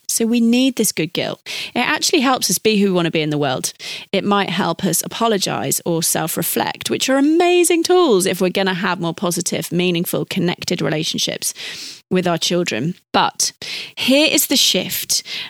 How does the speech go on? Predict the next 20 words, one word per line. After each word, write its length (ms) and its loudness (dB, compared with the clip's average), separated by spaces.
and 480 2
the 180 -2
absolute 1300 2
second 640 2
core 240 2
idea 540 0
that 120 0
is 120 2
so 440 2
vital 580 -2
is 220 2
that 300 -2
of 240 4
all 760 6
those 280 2
horrible 320 2
feelings 380 0
that 120 -2
you're 120 0
feeling, 640 0